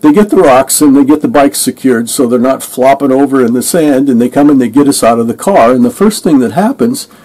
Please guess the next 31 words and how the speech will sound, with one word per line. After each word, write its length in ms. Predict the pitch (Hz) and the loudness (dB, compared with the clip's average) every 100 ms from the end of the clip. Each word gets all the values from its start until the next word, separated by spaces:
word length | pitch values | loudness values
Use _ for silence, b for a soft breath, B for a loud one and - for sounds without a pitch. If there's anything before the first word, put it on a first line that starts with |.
| B B B - | B B B -2
is 160 | 143 | 0
that 100 | 131 | 2
one 180 | 123 165 | 2 2
of 80 | 202 | 2
the 80 | 185 | 0
officers 720 | 143 160 185 147 - 131 123 | 0 0 0 -6 -2 -2 -2
grabs 480 | 107 139 170 180 147 | -2 2 2 0 -4
my 160 | 156 | -4
ha-, 200 | 127 135 | -2 -8
friend's 540 | 113 - - 175 160 - | -14 -14 -4 0 0 -2
hand 360 | 233 247 113 | 0 0 0
like 220 | 123 131 - | -2 -4 0
this, 420 | 233 - - - _ _ _ _ B B B B B B - | 0 0 -10 -16 _ _ _ _ B B B B B B 0
and 120 | 151 | 2
he 80 | 143 | 2
smells 540 | - 202 240 196 110 | 2 0 2 2 -2
it, 180 | 107 - _ _ _ _ _ - _ _ _ _ _ _ - - | -14 -18 _ _ _ _ _ -20 _ _ _ _ _ _ -20 -8
thinking 420 | 107 165 151 139 | -2 0 2 0
two 200 | - 196 | 2 0
guys 320 | 151 143 156 151 | 4 2 2 2
who 200 | 151 127 | 2 2
are 60 | |
giggling 420 | 127 175 156 131 127 | 2 2 2 0 0
so 200 | - 120 | 0 0
much 320 | 143 294 - | 0 -2 -2
must 240 | 127 - | -2 0
certainly 320 | 190 196 143 | 0 2 2
be 200 | 135 139 | 2 2
high 280 | 127 170 147 | 2 -2 2
on 180 | 143 131 | 2 2
marijuana 640 | 139 123 127 147 127 - | 2 2 2 0 -2 -6